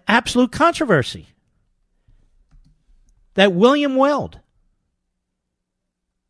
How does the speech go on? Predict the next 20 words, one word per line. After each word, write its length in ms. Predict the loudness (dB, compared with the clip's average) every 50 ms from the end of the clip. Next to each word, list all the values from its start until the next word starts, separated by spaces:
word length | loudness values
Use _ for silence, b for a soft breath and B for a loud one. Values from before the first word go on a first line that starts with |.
| _ _
just 340 | -4 -2 -2 -2 -4 -8
accused 360 | -10 -6 -4 -2 -2 -2 -4 -4
the 80 | -8
president 480 | -6 -2 -2 -2 -2 -2 -2 -4 -2 -4
of 140 | -4 -6 -6
treason, 580 | -10 -10 -4 -2 0 0 0 0 -2 -4 -6
pure 220 | -4 -2 -2 -2 -2
and 100 | -2 -4
simple, 400 | -4 0 0 0 2 0 -2 -4 -2
and 220 | -2 -2 0 0
then 240 | 0 0 0 -2 -4
said 340 | -6 -4 -2 -2 -2 -2 -4
the 80 | -6
penalty, 480 | -6 -6 -6 -4 -4 -2 0 0 0 0
the 160 | 0 0 -2
only 220 | 0 0 -2 -2 -2
penalty, 400 | -2 -2 -2 0 0 -2 -2 -2
is 320 | -2 -4 -4 -4 -4 -6
death. 640 | -2 0 0 2 2 0 -4 -6 -12 _ _ _ _ _ _ _ _ _ _ _ _ _ _ _ _ _ _ _ _ _ _ _ _ _ _ _ _ _ _ _ _
Death. 540 | 2 2 2 2 0 -2 -8 -16 -20 _